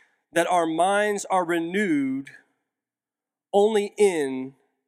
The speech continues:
the Word of God. We need to understand how our spirit operates in each of us individually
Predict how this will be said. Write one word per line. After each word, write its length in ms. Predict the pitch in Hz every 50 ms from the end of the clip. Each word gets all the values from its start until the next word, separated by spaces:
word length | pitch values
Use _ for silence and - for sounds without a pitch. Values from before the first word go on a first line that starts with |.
| _ _ _ _ _ _ _ _ _ _ _ _ _ _ -
the 80 | 143 131
Word 240 | 143 151 147 139
of 140 | 131 123 120
God. 260 | 127 120 104 90 - _ _ _ _ _ _ _ _ _ _ _ _ _ _ _ _ _ _ _ _ _ _ _ _ _ _ _ -
We 160 | 139 147 165
need 140 | 190 196 175
to 160 | 151 202 175
understand 760 | 190 190 185 175 160 - - - 214 202 196 180 170 165 160
how 260 | - 180 180 175 170 165
our 220 | 175 175 170 165 156
spirit 600 | - - - - - - - 214 202 196 180 180 - _ -
operates 920 | 180 202 208 208 - 165 151 139 135 127 147 151 - - - - - - _ _ _ _ _ _ _ _ _ -
in 240 | 170 170 160 156 165 -
each 320 | - 214 233 226 - - 170
of 180 | 160 139 123
us 440 | 131 127 131 - - - - - - _ _ _ _ _ _ _
individually 1000 | - 180 170 160 147 151 143 143 226 226 - - - 147 135 123 120 117 120 123